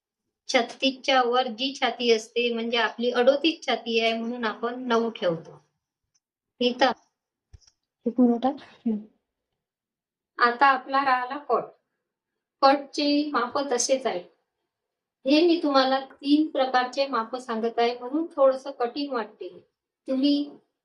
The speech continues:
इथून नऊ पोट घे आणि इथून, इथून चौदा कट, एवढंच लक्षात ठेवा. नंतरच्या व्हिडिओत मी अपलोड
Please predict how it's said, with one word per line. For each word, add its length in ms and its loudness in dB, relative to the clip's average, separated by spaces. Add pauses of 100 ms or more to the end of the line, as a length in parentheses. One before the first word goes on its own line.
(160)
इथून 500 4 (320)
नऊ 320 2
पोट 280 0
घे 260 2 (340)
आणि 260 0 (100)
इथून, 440 2 (520)
इथून 420 6
चौदा 440 2 (880)
कट, 240 6 (840)
एवढंच 420 4
लक्षात 320 -4 (100)
ठेवा. 280 -2
नंतरच्या 600 0
व्हिडिओत 500 -8
मी 180 -4
अपलोड 360 -2